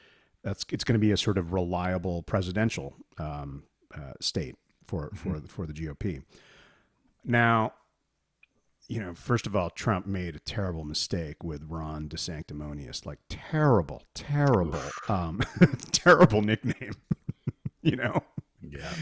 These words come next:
Speaker 1: He should have just gone with Stinky Ron or so-, something, you know, very, very simple, you know, but he went Ron DeSanctimonious. I mean, really? Um,
Speaker 2: Not very catchy.
Speaker 1: yeah, didn't, it does not, does not land at all.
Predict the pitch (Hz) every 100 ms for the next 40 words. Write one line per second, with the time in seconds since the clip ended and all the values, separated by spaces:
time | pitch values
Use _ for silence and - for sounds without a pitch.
0 | - 180 220 180 160 143 139 131 127 117
1 | - 123 117 113 104 104 104 104 104 110
2 | 170 - 180 175 156 139 127 143 151 143
3 | 147 156 156 151 123 131 123 123 127 123
4 | 117 120 113 104 - 135 123 117 92 92
5 | 104 110 95 - 90 95 87 90 92 90
6 | 85 87 95 104 - - - - - 107
7 | 104 98 98 101 117 123 113 113 - 139
8 | 131 104 120 147 143 117 120 117 113 113
9 | 123 113 110 113 113 117 110 98 92 95
10 | 82 78 73